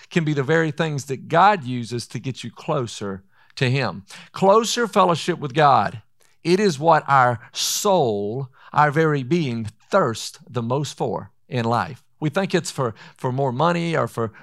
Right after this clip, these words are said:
for this or for that. But Psalm forty-two, verse two says, "My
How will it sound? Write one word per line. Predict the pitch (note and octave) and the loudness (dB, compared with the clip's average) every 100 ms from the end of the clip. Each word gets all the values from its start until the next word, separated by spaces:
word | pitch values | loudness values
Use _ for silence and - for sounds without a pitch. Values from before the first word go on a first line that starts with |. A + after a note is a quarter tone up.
| - | -8
for | A#2+ | -4
this | B2+ E3+ D#3+ | 2 2 2
or | B2 | -4
for | A#2 | -4
that. | A#2 D3 D#3 D3+ - _ _ _ _ | 2 6 6 2 -4 _ _ _ _
But | - | -8
Psalm | - G#3 F#3 | 0 2 2
forty-two, | F3+ F#3 D3 - D#3 G#2+ - _ - | 2 0 0 -2 -4 -4 -12 _ -2
verse | D3+ C3 - | 0 0 -2
two | D#3 A#2 | -4 -4
says, | - B2+ | -2 0
"My | C3+ C#3 | 4 2